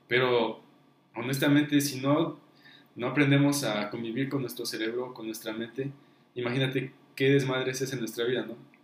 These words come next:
Porque todo el tiempo estás hablando con tu mente,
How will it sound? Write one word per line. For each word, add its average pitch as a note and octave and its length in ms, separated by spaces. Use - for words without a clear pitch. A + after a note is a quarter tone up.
Porque A2 440
todo E3 180
el F#3 100
tiempo F#3+ 240
estás F3+ 220
hablando F3 280
con C#3 160
tu C3+ 80
mente, D3 360